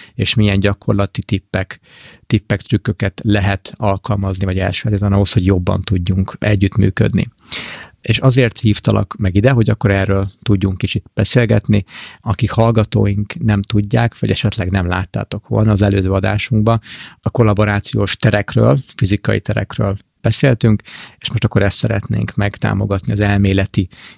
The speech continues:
gyakorlati része is, hogy akkor ha a terek adottak, és ha azok úgy kerültek oda, ahogy szeretnénk, hogyan tudjuk őket jobban kihasználni, és hogyan tudunk, mint ember az emberre jobban együttműködni. Mit szólsz ahhoz, ha, ha egy gyorsan mesélsz magadról, hogy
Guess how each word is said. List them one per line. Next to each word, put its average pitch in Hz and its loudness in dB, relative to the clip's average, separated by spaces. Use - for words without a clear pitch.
gyakorlati 101 0
része 101 -2
is, 107 -2
hogy 104 -2
akkor 101 -2
ha 135 2
a 110 0
terek 104 0
adottak, 104 -2
és 101 -4
ha 104 0
azok 95 -4
úgy 104 0
kerültek 101 -6
oda, 95 0
ahogy 95 -2
szeretnénk, 120 2
hogyan 104 2
tudjuk 98 -2
őket - -2
jobban 95 0
kihasználni, 101 0
és - -12
hogyan 95 0
tudunk, 98 -2
mint 101 -2
ember 101 2
az 92 0
emberre 95 2
jobban 92 0
együttműködni. - -4
Mit 135 2
szólsz - -2
ahhoz, 110 0
ha, 107 0
ha 107 0
egy 104 0
gyorsan 107 2
mesélsz 101 0
magadról, 98 -4
hogy 98 -4